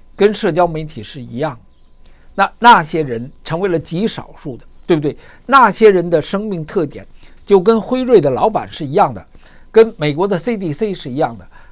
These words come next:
跟今天福奇是一样的，他背负着对人间的恩爱，赚取着大笔的金钱。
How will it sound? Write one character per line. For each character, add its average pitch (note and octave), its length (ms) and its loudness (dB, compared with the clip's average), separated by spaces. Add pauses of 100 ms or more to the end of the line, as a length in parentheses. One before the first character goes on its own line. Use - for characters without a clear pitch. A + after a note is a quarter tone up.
(120)
跟 G3 320 0
今 G3+ 180 -4
天 F3+ 220 -4
福 E3+ 180 -10
奇 F3+ 240 -8
是 D#3 200 -10
一 B2 80 -10
样 A2+ 200 -6
的， - 60 -20 (320)
他 F#3+ 300 2 (420)
背 A#3+ 320 2
负 A#2+ 320 -8
着 G2 260 -12 (720)
对 E3+ 340 -6
人 D3 360 -6
间 F3 260 -10
的 D3+ 100 -16 (160)
恩 A3+ 280 -6 (100)
爱， F#3 400 -10 (480)
赚 D#3+ 320 -4
取 - 180 -18
着 G#2 140 -16
大 D#3+ 400 -12
笔 - 260 -20
的 A#2 140 -18
金 C#3+ 320 -14
钱。 - 400 -18